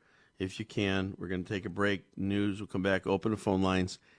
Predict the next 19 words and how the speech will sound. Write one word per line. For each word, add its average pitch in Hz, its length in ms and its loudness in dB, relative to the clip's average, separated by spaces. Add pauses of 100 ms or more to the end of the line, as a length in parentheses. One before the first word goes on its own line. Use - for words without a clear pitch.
(220)
eight 104 180 4
hundred 98 320 2
nine 101 220 2
six - 220 -4
six - 280 -2
nine 95 180 0
eight 98 140 0
four 104 140 -2
two, 95 260 -2
eight 117 180 0
six - 220 -6
oh 98 100 2
five 98 240 2
two 95 120 -8
two 92 180 -6
nine 87 180 -2
eight 80 140 -6
four - 140 -20
two. 82 140 -8